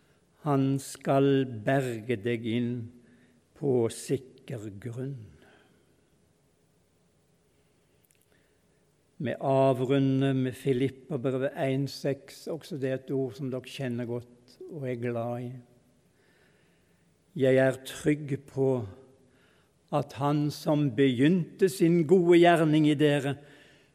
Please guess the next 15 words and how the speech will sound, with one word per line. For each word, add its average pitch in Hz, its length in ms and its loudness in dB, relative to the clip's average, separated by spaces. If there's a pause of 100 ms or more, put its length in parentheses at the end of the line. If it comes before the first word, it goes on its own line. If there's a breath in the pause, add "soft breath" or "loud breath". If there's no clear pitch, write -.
skal 170 840 4
fullføre 120 920 0
den 120 260 -4 (1040 soft breath)
helt 123 480 -2
til 110 320 -4
Jesu 110 580 -4 (100)
Kristi - 720 -12 (840)
dag." 104 520 -8 (1700 loud breath)
Det 120 240 -2
er 120 80 4
et 123 200 -2
vakkert 127 680 -4
og 110 160 -10
trøsterikt 131 920 -6
ord. 165 320 -6